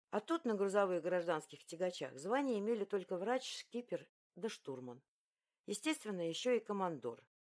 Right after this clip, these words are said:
А все эти должности то ли случайно, то ли не совсем заняли орши. И все-таки не верится, что все так обернулось. Вот не зря я всю ночь накануне вручения диплома переживала.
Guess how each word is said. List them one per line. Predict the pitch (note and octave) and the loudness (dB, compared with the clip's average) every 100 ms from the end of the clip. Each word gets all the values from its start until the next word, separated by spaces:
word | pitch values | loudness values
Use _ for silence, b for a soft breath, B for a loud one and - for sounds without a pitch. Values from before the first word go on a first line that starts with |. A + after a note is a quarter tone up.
| _ _ _ | _ _ _
А | - F#3 | -2 -2
все | - B3 | 4 4
эти | A#3+ A#3+ | 4 4
должности | B3+ C#4 G3 F3 - D3 | 6 6 4 -2 -6 -4
то | - C4 | 4 6
ли | F#3 | 6
случайно, | - C#3 - G3+ G3 E3+ - _ _ | 0 -6 0 2 2 0 -8 _ _
то | B3 | 2
ли | C4 | 2
не | E3 C#3+ | 0 -2
совсем | D3 C#3+ - G3 F#3 E3+ _ | -4 -6 -4 -4 -4 -10 _
заняли | C3+ D#3 G3+ F3 C#3 - | -4 -2 0 0 -2 0
орши. | B2 - - G#2+ _ _ _ _ _ _ | -2 -2 -10 -14 _ _ _ _ _ _
И | - | -10
все-таки | - C4+ - - E3+ | 0 2 2 -2 0
не | E3 | 2
верится, | D3 E3 C#3+ - C#3+ | 4 4 2 -4 -8
что | - | -8
все | C#3+ - | -6 -4
так | D#3 C#3+ - | -4 -4 -6
обернулось. | C#3 D3 C#3+ C#3+ C3+ B2+ - _ _ _ _ - | -4 -4 -2 -2 -2 -6 -10 _ _ _ _ -8
Вот | G#3 | -6
не | A3 A#3+ | 0 2
зря | A#3 C#4+ D#4 | 4 8 8
я | A3 | 6
всю | - G#3 | 2 -2
ночь | G3 - | -2 -4
накануне | E3+ - F#3 G3 F3 | -6 -2 -2 -2 -4
вручения | D3+ E3+ - E3 D3+ | -4 -6 -4 -4 -4
диплома | C3+ D3 D#3 C#3+ C#3+ | -6 -6 -4 -2 -4
переживала. | C#3+ C#3 C#3 C#3+ C3+ C3+ | -8 -8 -8 -8 -8 -10